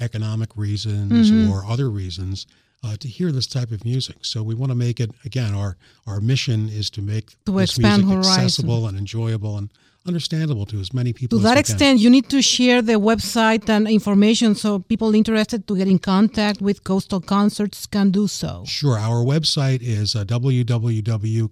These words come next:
Speaker 1: coastal concerts dot org.
Speaker 2: Mm-hmm.
Speaker 1: And we have a toll-free phone number, which is eight eight eight, two one two, six four five eight. Um, and we, uh, we make that available for questions about our performances.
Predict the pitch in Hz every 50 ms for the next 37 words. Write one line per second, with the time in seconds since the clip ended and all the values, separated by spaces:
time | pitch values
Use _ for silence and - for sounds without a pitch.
0 | - - - 135 127 - - 131 - - 120 120 117 113 113 - - 117 113 107
1 | - - - - 104 101 101 - 123 110 104 107 117 131 139 143 135 - 247 247
2 | 240 220 233 240 262 294 320 247 - 107 110 113 113 110 101 110 113 110 101 101
3 | - - 127 127 127 113 - 127 120 110 - 117 113 117 117 117 120 120 117 113
4 | 104 104 98 - 107 98 92 - - 131 120 117 117 117 113 104 104 113 113 120
5 | 127 - _ _ - - 139 127 117 120 113 110 101 - - 120 113 113 110 -
6 | - - 127 - - - - - - 120 117 117 113 113 107 - - 113 101 98
7 | 95 101 120 127 143 143 - _ _ _ _ _ _ _ _ _ _ _ - 113
8 | 107 107 110 113 110 107 107 - 110 110 107 107 107 98 107 107 107 110 107 107
9 | 110 - 117 107 104 104 101 104 110 117 110 107 104 104 110 113 - - 107 101
10 | 104 107 107 110 110 104 107 107 - - 90 - _ - 110 113 - - 117 107
11 | 104 107 107 113 110 110 - 107 - - 110 107 107 107 - - 110 110 104